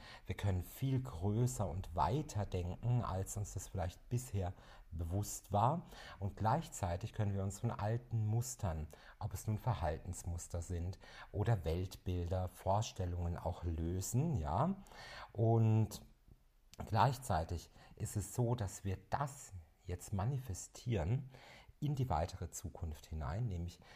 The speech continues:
wir können es aufgrund der aktuellen Konstellationen für eine lange Zeit manifestieren, materialisieren. Und das, glaube ich, ist eine unglaublich tolle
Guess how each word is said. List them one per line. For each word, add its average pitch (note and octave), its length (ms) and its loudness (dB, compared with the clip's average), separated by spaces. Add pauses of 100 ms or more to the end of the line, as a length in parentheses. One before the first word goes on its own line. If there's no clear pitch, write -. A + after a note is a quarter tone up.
(140)
wir - 100 -4
können A#2 380 0
es A#2 240 -4
aufgrund - 400 -6
der - 160 -4
aktuellen D2+ 460 -8
Konstellationen G2 1120 -4 (340)
für - 140 -6
eine E2+ 180 -2
lange A#2+ 840 0 (320)
Zeit E2+ 540 -2 (760)
manifestieren, G#2 960 0
materialisieren. A#2+ 1160 2 (760)
Und F#2+ 580 4 (1000)
das, - 240 -6
glaube F2+ 260 0
ich, - 100 -8
ist - 180 -8
eine E2+ 220 -2
unglaublich F2 760 -6 (420)
tolle F#2 400 0